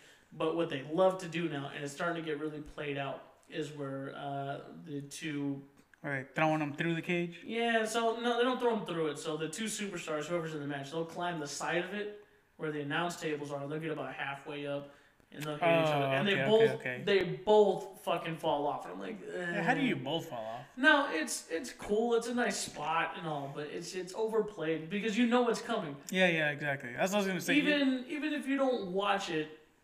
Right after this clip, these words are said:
Speaker 1: you know, regularly, uh, you, you know it's coming. A lot of these spots, <clears throat> these high spots as they'll call 'em, you know it's coming, and it's very predictable. Uh, most of the time, I can call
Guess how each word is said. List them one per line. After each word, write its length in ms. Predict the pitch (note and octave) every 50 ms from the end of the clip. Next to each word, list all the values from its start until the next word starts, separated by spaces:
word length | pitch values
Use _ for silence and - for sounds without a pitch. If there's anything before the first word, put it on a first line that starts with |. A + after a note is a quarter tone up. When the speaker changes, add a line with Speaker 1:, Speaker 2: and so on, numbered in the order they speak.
| _ _ _ _ -
Speaker 1:
you 200 | - G3+ G3 F#3
know, 280 | F3+ F3 E3 D#3 D3 D#3
regularly, 880 | D#3+ E3+ F3+ F#3 G3 G3 F#3+ F3 F3 E3 D3+ D3 C#3+ C#3 C3+ C#3 C3+ - - - - _ _ _ _ _ _ _ -
uh, 240 | - - - D3 - - -
you, 160 | F#3+ G#3+ G#3+ A3
you 140 | G#3+ G#3+ G#3+
know 220 | G3+ G3+ G3+ G3 F3+
it's 100 | E3+ -
coming. 320 | - - D#3 B2+ B2 - -
A 80 | -
lot 200 | D3 D#3+ F3+ F#3
of 60 | F#3 F3
these 140 | F3 E3+ -
spots, 680 | - - - D#3+ D#3 D3+ D3 D3 C#3+ - - - - - - _ _
<clears throat> 180 | _ _ -
these 600 | - - - - B2+ - - - - F#3+ F3+ E3
high 200 | - - C#3+ C#3+
spots 420 | C#3 - - D3 C#3+ C#3 C3+ - D#3
as 100 | C#3+ C#3+
they'll 100 | C#3 C3+
call 280 | C#3 C#3 C#3 C#3 C#3+
'em, 100 | D3 D#3 - - - - - _ _
you 240 | - - E3+ G3 G3+
know 160 | G#3+ A#3 A3+
it's 100 | A3 G#3+
coming, 320 | - - - A3+ F#3 D3+ D#3 - - - _ _ _ _ _ _ _ -
and 100 | F3 E3
it's 540 | E3 E3 E3 E3 D#3+ D#3+ D#3+ - E3 E3+ D#3+
very 220 | E3+ G3+ G3+ F#3 F3
predictable. 720 | - F#3 E3 D#3+ D#3 C#3+ - D3+ D3 D3 D3 C#3+ - - - - - _ _ _ _ _ -
Uh, 300 | C#3 C#3+ C#3+ C#3 C3+ C3+ C#3+
most 280 | D#3 D3+ D#3 D#3 -
of 60 | D3+
the 60 | D3+ C#3+
time, 240 | - D#3+ D3 C#3+
I 100 | C#3+ C#3+
can 200 | C#3 C#3+ C#3+ C#3+
call 640 | C#3+ - - D3+ D3 C#3+ C#3+ C#3+ C#3+ C#3+ - - -